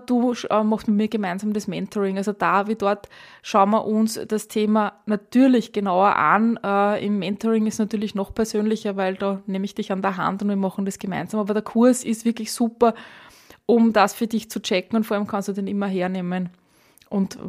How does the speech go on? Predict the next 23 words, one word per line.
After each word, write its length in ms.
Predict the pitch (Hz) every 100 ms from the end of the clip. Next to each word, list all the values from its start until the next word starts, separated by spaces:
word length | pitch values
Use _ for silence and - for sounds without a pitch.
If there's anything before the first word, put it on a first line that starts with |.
| 196
so 140 | 220 208
quasi 380 | 160 175 196 185
wie 80 |
nachschlagen, 760 | 196 170 147 - 185 165 170 190
äh, 360 | - 180 175 175
wie 80 |
mache 200 | 190 180
ich 100 | 185
das 200 | - 175
und 140 | 185 185
das 200 | 165 -
jetzt 200 | 185 -
und 120 | 180
dir 160 | 180 175
das 280 | 180 175
entsprechende 640 | - 190 - 170 185 185 170
Video 200 | 180 180
anschauen. 500 | 127 160 180 147 160 - - - - - - - - - - - -
Ähm, 440 | 240 247 254 262 247 -
was 280 | 262 269 -
auch 260 | 240 262
sein 380 | - 285 262 277
kann, 420 | - 254 269 285